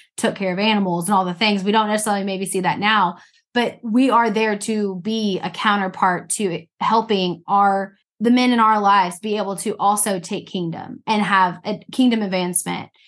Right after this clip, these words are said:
for the Lord, and as well as our own. Like, we are obviously allowed to do this for ourselves, but what a special role that we have,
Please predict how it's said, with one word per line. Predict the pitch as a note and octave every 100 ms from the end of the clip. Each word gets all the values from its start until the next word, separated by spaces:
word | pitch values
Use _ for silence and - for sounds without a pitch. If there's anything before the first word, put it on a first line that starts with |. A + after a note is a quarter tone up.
| _
for | - A#3
the | G3+
Lord, | F#3 E3+ E3+ E3 D#3
and | A3+ A3+
as | B3 A#3+
well | A#3 D4+ F4
as |
our | C#4+ A3
own. | G#3+ G#3+ E3+
Like, | F#3+ G3+
we | A#3+ -
are | A#3 A#3+ -
obviously | G#3 G#3+ A3 G#3 G#3
allowed | F#3 F3+ F#3
to | F#3+
do | F3 F#3
this | F#3+ F#3
for | -
ourselves, | F3+ F#3 F#3 - D#3+ F#3 B3+ -
but | A3+ G3
what | G#3+ A#3+
a |
special | B3 - G#3+ G#3+ G#3 F#3 F#3
role | G3+ G#3+ G3
that | F3+ D#3+
we | F#3 F3
have, | E3 D#3+ F3+ C4+ D#4